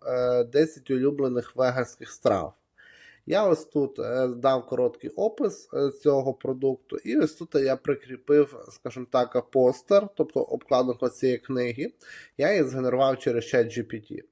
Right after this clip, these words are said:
Далі йдемо. Я прописав ціну, категорія визначається автоматично, і ось тут,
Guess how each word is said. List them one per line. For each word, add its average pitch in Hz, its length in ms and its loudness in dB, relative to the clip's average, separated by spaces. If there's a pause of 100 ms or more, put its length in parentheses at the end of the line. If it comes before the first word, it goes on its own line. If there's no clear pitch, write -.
(540)
Далі 127 320 0
йдемо. 110 320 -6
Я 160 160 0
прописав 131 580 -6
ціну, 165 500 -6
категорія 143 600 0
визначається 117 520 -4
автоматично, 151 840 -6
і 170 120 -2
ось 156 220 0
тут, 127 440 -8